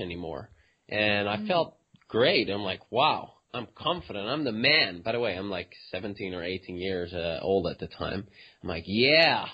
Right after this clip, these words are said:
Speaker 1: I'm the man. My anxiety is gone. Woohoo!" And then, uh, yeah, a couple of days later, I was back to square one. And then, uh, you know, I did other things. Like, they said, "Well, you need," uh, and there's a, there's something in, uh, psychology called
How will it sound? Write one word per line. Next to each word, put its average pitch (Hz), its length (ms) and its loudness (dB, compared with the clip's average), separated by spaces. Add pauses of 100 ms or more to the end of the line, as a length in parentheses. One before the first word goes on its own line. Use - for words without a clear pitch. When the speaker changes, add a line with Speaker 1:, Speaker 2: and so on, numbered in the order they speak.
(140)
Speaker 1:
I'm 120 140 -6
the 101 100 -8
man. 131 420 0
My 113 160 -4
anxiety 127 480 2
is 107 140 -6
gone. 135 420 -2
Woohoo!" 277 640 2 (680)
And 160 180 -2
then, 123 240 2
uh, 104 420 2 (200)
yeah, 104 180 4
a 90 80 -2
couple 135 300 -2
of 113 80 2
days 101 260 4
later, 110 460 4
I 90 40 2
was 90 160 0
back - 280 -4
to 85 60 -12
square 82 420 -2
one. 90 460 -2 (440)
And 98 140 -6
then, 92 240 0
uh, 82 320 -2
you 92 60 -4
know, 92 140 0
I 92 100 2
did 95 280 2 (200)
other 104 240 4 (100)
things. 101 300 2
Like, - 240 -8 (100)
they 95 120 -4 (100)
said, 98 220 0
"Well, 107 120 2
you 113 140 2
need," 120 240 -4
uh, 60 60 -10
and 87 360 -6
there's 92 220 -2
a, 87 320 0 (720)
there's 98 180 -6
something 113 400 0
in, 95 220 2
uh, 87 120 -2 (120)
psychology 98 560 -2
called 85 240 -4